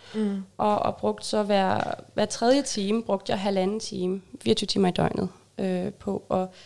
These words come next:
Speaker 2: stimulere ham oralmotorisk, altså rundt om munden, inde i munden, øh, stimulere mine brystvorter, koble denne her, øh, mæthedsfornemmelsen med, øh, lugt af modermælk ved mine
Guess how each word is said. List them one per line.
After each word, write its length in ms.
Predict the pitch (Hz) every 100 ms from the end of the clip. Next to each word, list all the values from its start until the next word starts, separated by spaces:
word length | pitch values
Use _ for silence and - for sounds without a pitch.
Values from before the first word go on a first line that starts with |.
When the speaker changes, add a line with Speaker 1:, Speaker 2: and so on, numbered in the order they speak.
| - -
Speaker 2:
stimulere 680 | - 220 208 214 220 226 214 -
ham 240 | - 196
oralmotorisk, 580 | - 208 220 226 226 -
altså 180 | - -
rundt 180 | 208 202
om 60 | 208
munden, 380 | 214 - 233 226
inde 220 | - 220
i 20 | 220
munden, 400 | 220 - 226 226 - - - -
øh, 400 | - 214 202 196
stimulere 380 | 202 - 208 202
mine 140 | 202 196
brystvorter, 640 | 208 202 214 202 202 208 - -
koble 400 | - 220 214 240
denne 240 | 226 226
her, 220 | 208 202 - - - - _ _ -
øh, 600 | 214 196 180 185 196 190 - -
mæthedsfornemmelsen 1400 | 220 220 233 233 - 220 214 202 208 202 - 220 214 208 - - -
med, 500 | - 208 208 208 226 233 - _ - - - - - - _ _ -
øh, 400 | 220 202 185 190
lugt 360 | 180 214 - -
af 80 | 226
modermælk 580 | 220 208 220 226 220 -
ved 80 | 220
mine 380 | 214 202 202 208